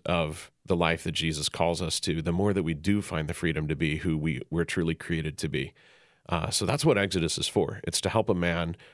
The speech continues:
to really become open to and to find the freedom from the pharaohs that we are surrounded with in today's world and today's culture,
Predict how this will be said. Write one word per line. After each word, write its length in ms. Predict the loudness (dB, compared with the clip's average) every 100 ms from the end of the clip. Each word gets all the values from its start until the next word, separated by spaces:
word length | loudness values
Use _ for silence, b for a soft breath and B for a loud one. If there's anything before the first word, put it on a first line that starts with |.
| b 0
to 140 | 0
really 400 | 2 2 4 2
become 320 | 0 -2 -2 0
open 360 | 2 2 0
to 260 | 2 2 2
and 100 | 0
to 80 | -6
find 680 | 0 0 2 2 2 -2 -6 _
the 60 | -8
freedom 380 | 2 4 4 2
from 300 | 2 2 2
the 100 | -2
pharaohs 560 | 2 4 6 4 2
that 120 | 2 2
we 120 | 2
are 80 | 0
surrounded 600 | -2 0 0 2 0 2
with 360 | 0 0 -4
in 140 | -2 0
today's 360 | 0 0 0
world 300 | 0 2 2
and 100 | -2
today's 300 | -2 -2 -2
culture, 420 | 0 0 0 -2